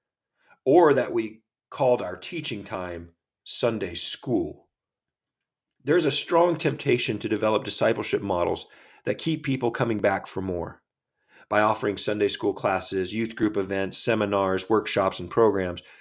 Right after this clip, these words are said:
we ensure interested participants become dependent upon us for their instruction. I never saw a problem with this because I felt called to do it. I thought God wanted some people to have this role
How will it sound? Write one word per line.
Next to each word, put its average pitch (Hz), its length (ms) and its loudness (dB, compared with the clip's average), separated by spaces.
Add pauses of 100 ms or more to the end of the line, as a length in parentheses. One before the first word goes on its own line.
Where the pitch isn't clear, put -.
(140)
we 123 140 4
ensure 123 400 6
interested 123 560 2
participants 110 640 0
become 104 300 -6
dependent 110 440 0
upon - 380 -2
us 90 320 -6 (280)
for 110 140 -2
their 95 180 4
instruction. - 680 -4 (920)
I 120 80 6
never 113 400 4
saw 92 240 2
a 87 40 -2
problem 92 420 2
with 85 120 -14
this 87 200 -8
because 98 420 -6 (260)
I 107 120 4
felt 98 360 -2
called 92 380 2
to - 80 -16
do 87 240 -2
it. 80 100 -14 (680)
I 113 100 4
thought 110 260 6
God 98 220 2
wanted 101 340 0
some 104 220 -2
people 98 240 -8
to 92 60 -6
have 95 300 -6
this 92 180 -6
role 101 500 4